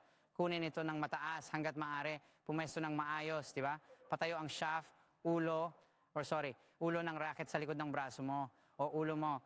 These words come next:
sorry, balansehin, di ba? At tapos, di ba, magsimula sa balakang, di ba? Simulan sa balakang,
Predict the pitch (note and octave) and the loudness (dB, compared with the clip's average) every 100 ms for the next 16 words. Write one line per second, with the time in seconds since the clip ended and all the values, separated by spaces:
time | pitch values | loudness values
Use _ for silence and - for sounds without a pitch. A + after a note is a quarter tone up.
0 | - - D#3 D3 D3 D3+ D3 - D#3 D#3 | -2 0 2 2 0 0 0 0 0 0
1 | D3 C#3+ C3+ C#3+ C#3+ - _ - C#3 D3+ | 0 0 0 -2 -6 -18 _ -4 -2 0
2 | D#3 D3 D3+ D3+ - - - D#3 F3 E3 | 0 0 0 -2 -6 -12 -4 0 2 2
3 | D#3+ - D#3 D#3+ D#3 D#3+ D#3 D3+ C#3+ C3+ | 2 2 2 2 0 0 0 -2 -2 -2
4 | C3 C3+ - - - D#3+ D#3 D#3 D#3+ D3+ | -2 -4 -12 -20 -4 0 0 0 0 0
5 | D3 C#3 D3 D3 D3 | 0 0 -2 -2 -6